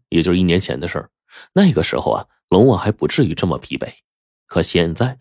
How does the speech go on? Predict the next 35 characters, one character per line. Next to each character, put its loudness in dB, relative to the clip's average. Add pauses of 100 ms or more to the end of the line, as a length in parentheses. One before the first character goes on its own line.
(200)
龙 4
王 2
真 2
是 -2
忙 0
到 -2
了 -6
一 -6
定 -2
的 -8
阶 -2
段 -6
呢。 -12 (680)
看 0
他 0
整 0
张 0
脸 0
上 -4
的 -6
疲 -8
惫， -4 (260)
我 6
顿 4
时 0
也 2
觉 0
得 -10
什 -4
么 0
高 0
官 -4
大 -6
位 -2
啊， -16